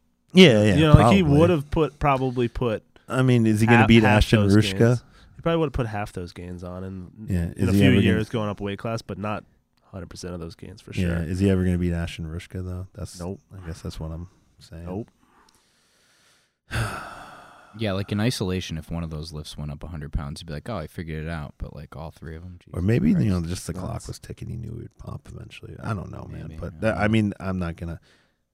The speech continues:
Speaker 1: like, yeah, he's, no one knows if he's natural or not, but I'm gonna assume that, you know.
Speaker 2: Yeah, yeah, yeah, yeah.
Speaker 1: You know.
Speaker 2: W-, is that the kid? I think I saw, like, a video of him and, like, is this, did,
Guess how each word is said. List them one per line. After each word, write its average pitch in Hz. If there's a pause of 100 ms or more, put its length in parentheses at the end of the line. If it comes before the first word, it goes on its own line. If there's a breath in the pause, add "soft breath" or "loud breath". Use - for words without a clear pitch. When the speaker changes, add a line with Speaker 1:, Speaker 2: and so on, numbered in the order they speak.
Speaker 1:
like, 82
yeah, 85
he's, 85 (320)
no 85
one 80
knows 80
if 82
he's 80
natural 78
or 76
not, 76
but -
I'm 76 (340)
gonna 69
assume 71
that, 71 (180)
you 82
know. - (840)
Speaker 2:
Yeah, 143
yeah, 104
yeah, 78 (260)
yeah. - (320)
Speaker 1:
You -
know. - (260)
Speaker 2:
W-, 147
is 131
that 151
the 170
kid? 175 (420)
I 156
think 165
I 131
saw, 120
like, 120
a 104
video 101
of 90
him 92
and, 90
like, 87 (280)
is 117
this, - (260)
did, 117